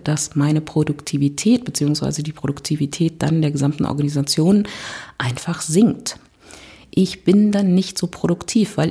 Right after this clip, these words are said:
ich muss darüber nachdenken. Das ist wie beim, beim Autofahren lernen.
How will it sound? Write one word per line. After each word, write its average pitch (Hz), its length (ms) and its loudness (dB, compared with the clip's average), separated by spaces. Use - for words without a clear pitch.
ich 175 200 -2
muss 185 380 2
darüber 175 440 0
nachdenken. 170 880 0
Das 151 140 -2
ist - 240 -2
wie 190 120 4
beim, 175 380 2
beim 165 220 0
Autofahren 139 600 0
lernen. 127 400 -2